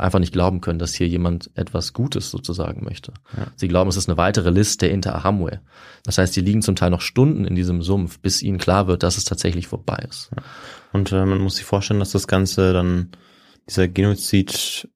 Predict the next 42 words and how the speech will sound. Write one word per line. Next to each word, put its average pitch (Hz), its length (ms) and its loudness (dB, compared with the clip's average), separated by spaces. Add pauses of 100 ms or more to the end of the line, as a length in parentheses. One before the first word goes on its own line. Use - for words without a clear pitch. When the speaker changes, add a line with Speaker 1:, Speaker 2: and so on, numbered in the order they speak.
Speaker 2:
wie 95 240 0
lange 101 280 2
dauert 107 380 2
oder 92 240 2
wann 95 300 0
kommt 113 340 -4
dann, 104 240 -2
ähm, 98 460 -6 (100)
die, 98 240 -4
äh, 101 260 -6
Speaker 1:
Ja. 95 120 2
Speaker 2:
die - 100 -6
Tutsi-Armee? 101 720 -4
Speaker 1:
Hundert 107 280 4
Tage. - 360 -4 (280)
Speaker 2:
Hundert 92 260 -4
Tage. 101 100 -2
Speaker 1:
Oder 90 100 6
drei 85 220 2
Monate. - 460 -2 (120)
Ja. - 280 -4
Also 90 200 -4
beides 85 420 0
sagt 90 220 -2
man 82 160 2
oft - 220 -4
ungefähr. 80 500 0 (460)
Also 85 160 2
es 80 60 2
sind 90 120 4
nicht 90 160 0
ganz 92 220 2
hundert 87 240 4
Tage, 82 240 2
etwas - 320 0
mehr. 82 260 2
Ungefähr 87 380 4
drei 85 180 0
Monate, 85 380 2
ungefähr 85 300 0
hundert 82 240 -2
Tage. - 280 -10